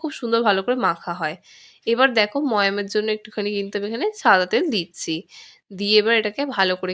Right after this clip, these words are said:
কিন্তু মাখবো। ভালোভাবে কিন্তু একদম দোলে দোলে এটাকে মাখতে হবে। এই দেখো, ঠিক এই রকমভাবে। জানো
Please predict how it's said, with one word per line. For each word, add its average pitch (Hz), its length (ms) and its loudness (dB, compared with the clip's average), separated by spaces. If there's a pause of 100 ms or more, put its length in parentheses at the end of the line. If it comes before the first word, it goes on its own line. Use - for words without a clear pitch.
কিন্তু 196 180 -6 (140)
মাখবো। 165 420 -2 (640)
ভালোভাবে 254 500 -6 (100)
কিন্তু 208 260 -6 (140)
একদম 208 240 -4 (120)
দোলে 180 260 -4
দোলে 180 220 -2
এটাকে 190 220 -8 (120)
মাখতে - 320 -4 (100)
হবে। 170 240 -8 (920)
এই 196 140 -8
দেখো, - 240 -12 (280)
ঠিক 226 140 -10 (120)
এই 170 140 0
রকমভাবে। 175 580 -8 (1120)
জানো 214 260 4